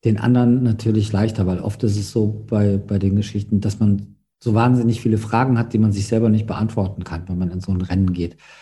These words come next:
Trainiere ich richtig, trainiere ich zu viel oder zu wenig? Und wenn du jemanden hast, der sehr erfahren ist, dann ist das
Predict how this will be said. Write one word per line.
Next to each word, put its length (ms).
Trainiere 420
ich 160
richtig, 300
trainiere 320
ich 100
zu 80
viel 320
oder 200
zu 180
wenig? 320
Und 60
wenn 100
du 60
jemanden 440
hast, 160
der 100
sehr 220
erfahren 520
ist, 220
dann 200
ist 200
das 220